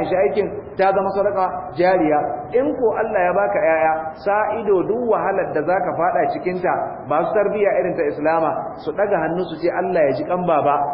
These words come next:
ka samu taimakon Allah subhanahu wa ta'ala. Idan ko ilimi ne, yi ƙoƙari ka yaɗa shi ko yaya ne mutane su amfana da shi, ka samu taimakon Allah subhanahu wa ta'ala. Amma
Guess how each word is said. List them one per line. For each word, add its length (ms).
ka 80
samu 320
taimakon 360
Allah 160
subhanahu 340
wa 80
ta'ala. 260
Idan 320
ko 160
ilimi 420
ne, 140
yi 180
ƙoƙari 420
ka 140
yaɗa 280
shi 80
ko 240
yaya 420
ne 140
mutane 360
su 100
amfana 400
da 140
shi, 160
ka 180
samu 260
taimakon 380
Allah 240
subhanahu 240
wa 80
ta'ala. 220
Amma 280